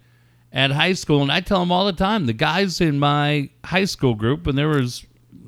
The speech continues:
I don't know, a couple of kinda crossed over from a few years, eighty class, uh, you know, three or four years, and nobody in that group did coke.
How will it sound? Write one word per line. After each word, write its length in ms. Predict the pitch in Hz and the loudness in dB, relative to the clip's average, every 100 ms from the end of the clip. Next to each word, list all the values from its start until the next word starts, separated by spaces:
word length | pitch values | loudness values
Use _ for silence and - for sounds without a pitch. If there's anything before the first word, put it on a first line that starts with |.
| - - 110 - | -20 -18 -16 -14
I 60 | 131 | -8
don't 100 | 175 | -2
know, 280 | 135 143 180 - _ _ | 0 0 -2 -8 _ _
a 20 | |
couple 240 | - 156 160 | -4 -2 -2
of 380 | 139 135 - - | -4 -6 -18 -6
kinda 400 | 151 156 147 131 - | -2 0 0 -2 -10
crossed 480 | - 147 143 143 - | -6 -2 0 -2 0
over 240 | 156 151 | 0 0
from 260 | 139 147 127 | -2 0 0
a 60 | 113 | -2
few 220 | - 143 | 0 0
years, 580 | 135 127 143 165 156 - _ _ _ _ _ _ - | 2 0 0 -2 -6 -14 _ _ _ _ _ _ -2
eighty 380 | 139 151 160 139 | 0 0 -6 -12
class, 420 | - 156 139 147 - | -8 -4 -4 -4 -2
uh, 380 | 151 139 139 151 | 0 0 -2 -4
you 120 | 214 | -4
know, 200 | 143 165 - - _ - 175 - - _ _ | -4 -4 -10 -20 _ -20 -20 -20 -20 _ _
three 200 | 190 185 | 4 4
or 40 | |
four 280 | - 175 160 | 4 -2 -2
years, 440 | 143 143 185 185 - - _ _ _ _ - | -2 -4 -6 -10 -18 -20 _ _ _ _ -2
and 540 | 160 165 160 160 160 - _ _ _ _ _ - | 2 4 2 0 -4 -10 _ _ _ _ _ -6
nobody 400 | 147 165 190 202 | 2 4 4 2
in 80 | 185 | 2
that 160 | 165 | 0
group 300 | 135 147 139 | 2 0 0
did 380 | 131 123 120 113 - _ - | 0 2 2 -2 -12 _ 0
coke. 360 | 127 131 156 | 2 2 0